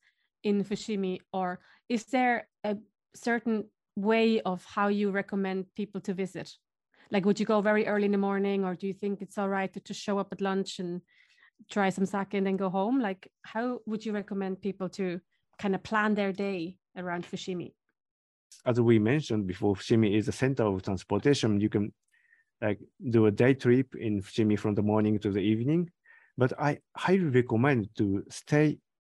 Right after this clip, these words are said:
Speaker 2: at Fushimi to enjoy the, the local community and the local, the, at least the atmosphere of the, the local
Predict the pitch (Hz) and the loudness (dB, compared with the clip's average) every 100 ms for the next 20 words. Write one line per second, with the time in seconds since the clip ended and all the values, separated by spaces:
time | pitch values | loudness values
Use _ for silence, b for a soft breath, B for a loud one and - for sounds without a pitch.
0 | _ 117 113 98 104 120 95 87 104 120 | _ -4 -4 -8 -4 0 2 0 -4 -14
1 | _ _ _ _ _ _ _ _ _ _ | _ _ _ _ _ _ _ _ _ _
2 | _ 117 113 113 110 113 110 101 101 95 | _ 0 4 4 6 6 6 4 2 2
3 | 92 90 87 92 92 113 113 101 - 101 | 0 -2 -4 -2 4 4 4 -2 -2 -4
4 | 92 - 117 117 113 104 98 113 113 117 | -4 -2 -2 -2 0 2 4 4 2 -4
5 | 123 104 98 95 - - 120 117 113 117 | -2 0 0 -2 -6 -8 0 2 4 4
6 | - 123 127 107 - - 95 87 87 82 | 2 2 2 -2 -4 -4 -4 -2 -4 -4
7 | 82 78 80 _ _ _ _ - 92 - | -4 -4 -8 _ _ _ _ -8 -6 -6
8 | - 101 101 90 87 85 | -6 -2 -2 0 -2 -2